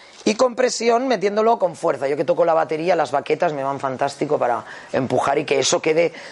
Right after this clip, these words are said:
duro, porque atención, tiene que estar compacto. Cuando empiezas por aquí hay que empezar a empujar aquí, ¿vale? Porque si no, si empiezas a empujar tarde ya es muy difícil. Pero uno va aprendiendo y equivocándose uno aprende.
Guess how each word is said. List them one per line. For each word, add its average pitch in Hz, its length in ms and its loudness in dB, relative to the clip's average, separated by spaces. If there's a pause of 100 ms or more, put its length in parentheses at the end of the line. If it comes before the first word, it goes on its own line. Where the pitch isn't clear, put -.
duro, 180 280 2
porque 151 220 0
atención, 196 480 0
tiene 185 160 -2
que 233 60 2
estar 233 240 0
compacto. 185 640 -2 (240)
Cuando 156 180 -2
empiezas 190 320 2
por 240 160 0
aquí 202 140 0
hay 240 80 0
que 240 60 -2
empezar 220 260 2
a - 20 2
empujar 202 400 0
aquí, 123 300 -4 (180)
¿vale? 180 240 2
Porque 190 240 0
si 196 140 -2
no, 208 240 2 (340)
si - 80 -2
empiezas 185 240 2
a 247 60 4
empujar 214 420 -2
tarde 233 320 2
ya 214 220 4
es 208 60 -4
muy 233 200 -2
difícil. 151 560 -2 (600)
Pero 226 380 2 (400)
uno 202 220 2
va 202 80 4
aprendiendo 185 580 0
y 175 80 2
equivocándose 160 680 -2
uno 151 160 2
aprende. 104 420 -2